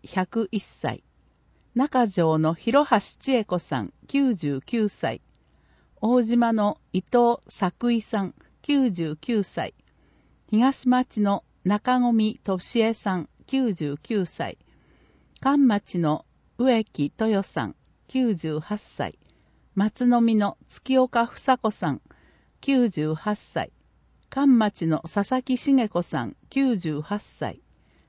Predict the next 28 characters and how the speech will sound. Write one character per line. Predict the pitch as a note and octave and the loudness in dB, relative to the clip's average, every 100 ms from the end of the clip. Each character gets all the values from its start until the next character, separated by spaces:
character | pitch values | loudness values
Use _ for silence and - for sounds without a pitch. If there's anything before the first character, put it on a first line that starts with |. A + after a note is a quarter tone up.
| _ | _
中 | F#3 G3+ C4 | -2 -2 2
町 | C4+ A#3+ - - | 4 4 -2 -4
の | E3 C#3 | -2 -2
桜 | - - C4 - G#3+ F3 | -6 -4 -4 0 0 2
井 | E3 | -2
房 | - - G#3+ | -2 -2 -2
さ | - A#2 | -4 -8
ん、 | - _ | -10 _
九 | - C4+ A#3 | -2 0 0
十 | E3+ D#3 | -2 -6
八 | D#3 G3+ | -4 -6
歳。 | - - C3+ G2+ _ _ _ _ _ G3 | -8 -8 -8 -8 _ _ _ _ _ -6
松 | G#3 C4+ C4+ | -4 2 2
村 | B3 F#3 | 4 2
の | C#3+ C3+ - - | 0 -2 -6 -6
高 | C4 B3 A3 | -4 0 0
野 | E3+ | -2
春 | E3+ E3+ F#3+ | -2 -4 0
江 | G#3 G3+ | 0 -2
さ | - E3+ | -4 -4
ん、 | D#3 - | -6 -8
九 | - C4+ A#3 | -4 -2 -2
十 | E3+ D3+ | -4 -6
八 | D3 F#3+ | -6 -8
歳。 | - - B2 - _ _ _ _ _ _ | -10 -12 -12 -12 _ _ _ _ _ _
六 | - G3 B3+ B3+ | -4 -4 -2 0
川 | B3 A#3+ | 2 0
の | A3+ A3 | 0 -2